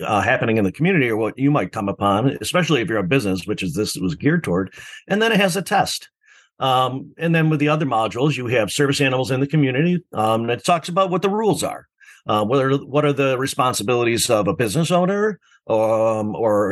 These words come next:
an employee? And then what are the responsibilities of a service animal user? And then we have the, the case for a business success. So talking about how, um, what the economic engine is for people with disabilities, that they are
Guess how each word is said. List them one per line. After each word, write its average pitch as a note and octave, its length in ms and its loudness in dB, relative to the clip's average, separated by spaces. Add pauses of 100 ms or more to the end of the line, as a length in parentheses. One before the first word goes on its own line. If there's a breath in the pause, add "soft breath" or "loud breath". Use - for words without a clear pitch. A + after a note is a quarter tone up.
an A#2 80 -4
employee? C3+ 680 -2
And C#3+ 220 -2
then D3 300 0
what D3+ 160 0
are D3+ 160 0
the D3 100 0
responsibilities D3+ 800 0
of D3+ 80 -4
a C#3 40 -4
service A2+ 300 -4
animal A#2+ 240 0
user? A#2+ 480 -4 (720 soft breath)
And D3 160 0
then D#3 340 2
we D3 220 2
have C3 400 0
the, B2 320 -8 (100)
the D#3 80 -2
case G#3+ 220 0
for G#3+ 100 -2
a G3+ 60 0
business C3 420 0
success. - 720 -6
So A#2+ 260 -2
talking C3+ 480 0
about A#2 320 0
how, B2 460 0 (340 loud breath)
um, G2+ 560 -2
what D3+ 260 -2
the D3 140 2
economic B2+ 640 0
engine A#2 380 2
is G2 340 0
for A2+ 240 -2
people D3 260 0
with C#3 80 4
disabilities, A2 640 0
that G#2 320 -2
they A2+ 220 2
are G#2 460 0